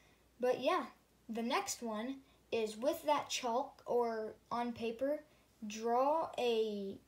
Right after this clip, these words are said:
design for an airport. And then if it's chalk, like, out in the streets, I'd like to see an airport update of, like, toy planes, not models, 'cause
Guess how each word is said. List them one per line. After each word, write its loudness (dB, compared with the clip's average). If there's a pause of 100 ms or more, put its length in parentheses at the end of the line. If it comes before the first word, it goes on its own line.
(120)
design 0
for -4
an -2
airport. 0 (420)
And -2
then 2
if -2
it's -2
chalk, -2
like, -2
out -2
in -6
the -4
streets, -4 (920)
I'd 8
like 2
to 2
see -4
an -2
airport 2
update 0 (340)
of, -4
like, -4
toy 6
planes, -4
not 0
models, 2
'cause -4